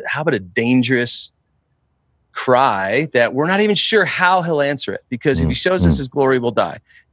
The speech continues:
Speaker 1: But, but we'll leave that to him. Our job is just to cry out for it and to ask for it.
Speaker 2: Wow.
Speaker 1: Um, but yeah, those, those two songs, a song in pain and a song crying out for, to see his glory, is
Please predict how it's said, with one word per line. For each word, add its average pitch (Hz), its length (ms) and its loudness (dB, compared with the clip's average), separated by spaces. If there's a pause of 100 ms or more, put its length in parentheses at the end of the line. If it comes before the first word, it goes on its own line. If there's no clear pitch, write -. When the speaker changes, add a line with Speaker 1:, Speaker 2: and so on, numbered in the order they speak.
(120)
Speaker 1:
But, 131 440 2
but 135 320 0
we'll 151 120 2
leave 175 180 0
that 165 240 0
to 135 100 -4
him. 123 340 0 (240)
Our 139 180 2
job 120 240 0
is 110 100 -6
just - 140 -8
to - 60 -12
cry 101 300 -4
out 104 180 -2
for - 200 -10
it - 160 -8
and 104 100 -14
to - 160 -6
ask - 280 -4
for 104 200 -12
it. 101 80 -12
Speaker 2:
Wow. 87 260 -12 (600)
Speaker 1:
Um, 104 440 -4
but 117 100 0
yeah, 139 160 4
those, 143 400 -2
those 139 440 -2 (260)
two 127 200 0
songs, 117 440 -4
a - 20 -10
song 117 300 -2
in 104 100 -4
pain 113 400 -4
and 101 140 -8
a 101 40 -10
song 104 360 -4
crying 98 320 -6
out 95 220 -6
for, 95 220 -10
to - 180 -14
see - 180 -4
his 95 120 -6
glory, 110 600 -4 (100)
is 101 280 -12